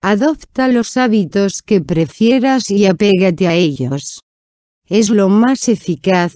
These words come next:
para evitar que tus bolsillos se vacíen en un visto y no visto. Además de hacer la clásica lista de lo que necesitas,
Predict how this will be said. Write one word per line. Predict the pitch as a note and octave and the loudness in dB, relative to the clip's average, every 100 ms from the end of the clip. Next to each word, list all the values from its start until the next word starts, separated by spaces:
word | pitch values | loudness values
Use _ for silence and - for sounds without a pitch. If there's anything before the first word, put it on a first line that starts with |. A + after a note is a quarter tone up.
| - | -4
para | F#3+ F#3+ | 0 2
evitar | G#3+ G#3 A3 A#3+ D4+ C#4+ | 4 4 2 2 0 0
que | - | -2
tus | F#3 G#3 G3 D3+ | -2 -2 -2 0
bolsillos | F3+ D#3+ - - C#4+ A#3 C#4+ D4 - | 0 0 -2 2 2 4 2 2 0
se | A3+ F3+ | 0 0
vacíen | D#3 D3 - B3 B3+ A3 | 0 -4 0 2 4 4
en | G3+ F#3+ | 4 4
un | G3 G3 F3+ | 4 4 2
visto | F3+ C4 - B3 | 2 0 0 0
y | G#3+ | 2
no | A3 G3 | 4 2
visto. | G#3 G3 - B3+ B3+ B3+ - _ _ _ _ _ _ | 2 0 -2 -2 0 -2 -8 _ _ _ _ _ _
Además | - F3 D#3+ D3+ E3 A3+ A3 | -6 -2 2 4 4 2 0
de | G3+ G#3 | 0 -2
hacer | - B3+ C4+ | -2 -2 0
la | C4+ A#3 | 2 0
clásica | - A3 G#3 - - F#3 - D#3+ | 0 0 2 0 -4 -4 -2 -2
lista | E3+ B3 A3+ - B3+ | 0 0 -2 -2 0
de | A3+ | 2
lo | F#3+ F3 | 2 2
que | G#3+ | 2
necesitas, | A3+ A#3+ - A#3 - B3 F3+ A3+ C#4 D#4 | 2 2 0 -2 0 -2 0 0 0 -2